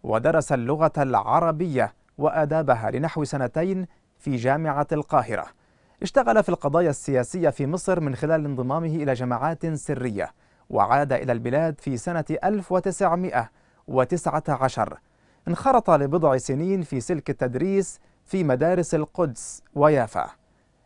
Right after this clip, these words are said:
استقر القلقيلي في سنة ألف وتسعمائة وثمانية وأربعين في سوريا، واستمر هناك في العمل الصحفي والتدريس، وبعد بضع سنوات قليلة انتقل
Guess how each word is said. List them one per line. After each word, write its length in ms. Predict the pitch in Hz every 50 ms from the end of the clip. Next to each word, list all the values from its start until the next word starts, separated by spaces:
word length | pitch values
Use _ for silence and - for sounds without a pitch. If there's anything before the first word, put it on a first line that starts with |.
| _ - -
استقر 400 | - - - 185 - 254 247 240
القلقيلي 540 | 202 160 - 147 143 - 185 196 185 190 170
في 160 | - 156 143
سنة 260 | - - 175 175 156 - -
ألف 180 | 170 165 147
وتسعمائة 460 | 160 143 - - - 123 131 156 131 156
وثمانية 520 | 151 143 - - 143 147 151 151 147 135
وأربعين 560 | 127 120 131 127 123 127 113 135 165 175 160
في 200 | 143 - 156 139
سوريا، 460 | 120 - - 175 151 123 110 76 57 -
واستمر 440 | 110 113 123 - - 160 165 156 143
هناك 400 | 123 127 135 156 160 160 156 -
في 100 | - 147
العمل 280 | 131 117 143 160 160 143
الصحفي 760 | 127 - - 127 - 135 123 - - 165 170 170 165 165 -
والتدريس، 720 | - 156 151 - - 147 127 131 120 98 76 - - - - _ _ _ _ _ _ _ -
وبعد 500 | - 107 113 127 165 156 135 139 123 127
بضع 400 | 120 135 170 156 143 127 120 120
سنوات 520 | - 139 123 123 123 147 160 165 - -
قليلة 680 | 156 151 - _ - 139 139 156 208 202 151 113 92 - _ _ _ _ _ -
انتقل 540 | 170 180 - - 254 - - 160 127 107